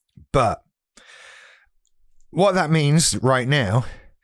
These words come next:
is that I have decided that it's time to just make a couple of changes, that sort of thing, and do this show differently, because I want to do this. I, I want to have a podcast again. I love talking into a microphone. I've been doing this for so many years.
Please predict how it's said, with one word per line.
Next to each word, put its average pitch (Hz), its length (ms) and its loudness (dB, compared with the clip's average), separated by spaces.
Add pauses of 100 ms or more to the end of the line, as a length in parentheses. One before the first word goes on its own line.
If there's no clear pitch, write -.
(480)
is 123 560 2
that 120 500 2
I 131 200 0
have 127 360 0
decided 117 760 2
that 113 200 2
it's - 220 -2
time 110 500 0
to 104 920 0
just 110 300 -4
make 110 280 0
a 98 40 -2
couple 104 280 -2
of 101 80 -2
changes, 117 560 0
that 104 180 0
sort - 220 -2
of 87 80 0
thing, 98 260 0 (840)
and 117 540 0
do 123 160 2
this 110 140 2
show 117 200 0
differently, 85 580 -4 (280)
because 101 600 -2 (460)
I 113 80 2
want 113 200 0
to 95 60 -8
do 127 240 0
this. 95 280 0
I, 98 160 0
I 92 160 0
want 107 140 2
to 98 40 2
have 95 160 0
a 80 60 -4
podcast - 580 -2
again. 87 220 -4
I 98 120 0
love 101 380 0
talking 101 380 -4
into 98 240 -2
a 90 40 0
microphone. 98 600 -2
I've 87 100 -2
been 87 180 -2
doing 85 220 -2
this - 140 -4
for 82 100 -10
so 101 260 0
many 95 200 0
years. 95 640 0